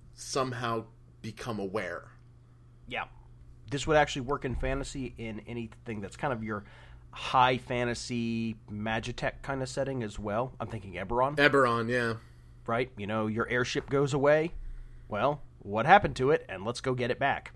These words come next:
Speaker 1: Right.
Speaker 2: Yeah. Speaking of ships that, you know, you need to find or keep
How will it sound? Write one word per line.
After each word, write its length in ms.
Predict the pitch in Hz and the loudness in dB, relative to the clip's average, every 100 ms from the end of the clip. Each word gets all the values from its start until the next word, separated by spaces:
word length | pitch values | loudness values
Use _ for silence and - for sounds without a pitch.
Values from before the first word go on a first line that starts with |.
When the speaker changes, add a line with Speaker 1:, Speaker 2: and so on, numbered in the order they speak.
| - | -6
Speaker 1:
Right. 300 | 107 101 95 - - - - - - - - | -2 -2 -4 -8 -20 -20 -20 -14 -10 -8 -4
Speaker 2:
Yeah. 200 | 95 76 - - - - | -4 -4 -8 -20 -20 -16
Speaking 340 | - 180 175 143 | -6 -4 -2 -4
of 80 | |
ships 260 | - 170 - | -4 -6 -4
that, 180 | 123 - - - - - - | -6 -6 -12 -20 -20 -18 -12
you 100 | 131 | -8
know, 180 | 87 98 - | -8 -10 -12
you 80 | 113 | -6
need 180 | 117 113 | -4 -2
to 80 | 87 - - - | -4 -10 -20 -18
find 480 | - 135 113 113 117 | 4 6 6 4 2
or 300 | 98 98 95 - - | 2 0 -2 -8 -8
keep 260 | 139 - | -6 -4